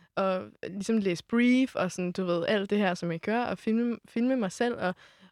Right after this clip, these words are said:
og, øh, det var med nogle skraber, så sådan, jeg skulle lave sådan noget, hvor at jeg skrabede mit ben og alt sådan. Det er altså lidt svært,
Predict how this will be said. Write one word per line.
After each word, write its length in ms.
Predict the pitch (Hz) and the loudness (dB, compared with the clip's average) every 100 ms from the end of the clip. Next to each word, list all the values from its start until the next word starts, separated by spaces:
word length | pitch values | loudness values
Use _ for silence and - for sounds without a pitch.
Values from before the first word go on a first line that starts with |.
| - | -2
og, 360 | 190 180 170 | 0 0 0
øh, 60 | 170 - | 0 2
det 80 | |
var 60 | 202 | 2
med 100 | 196 | 2
nogle 160 | 180 170 | 0 -4
skraber, 640 | - 190 165 170 220 202 | -6 -4 -2 0 0 0
så 140 | 175 190 | -2 -4
sådan, 160 | 208 | -2
jeg 80 | 190 | -2
skulle 180 | - 185 | -2 0
lave 180 | 185 196 | 0 0
sådan 140 | 214 | -2
noget, 240 | 190 180 - | -2 -2 -6
hvor 200 | 202 190 | -4 -2
at 120 | 190 180 | -2 -2
jeg 120 | 165 | -6
skrabede 460 | - 185 180 208 | -6 -6 -2 0
mit 160 | 208 190 - | 0 0 -2
ben 340 | 220 226 214 | -4 -2 -4
og 340 | 190 175 170 185 - - - | -2 0 -2 -4 -10 -10 -6
alt 120 | 202 | -2
sådan. 120 | 190 | 6
Det 60 | 214 | 10
er 60 | |
altså 120 | 262 196 | 10 8
lidt 160 | 247 | 4
svært, 380 | - - 247 | 4 8 8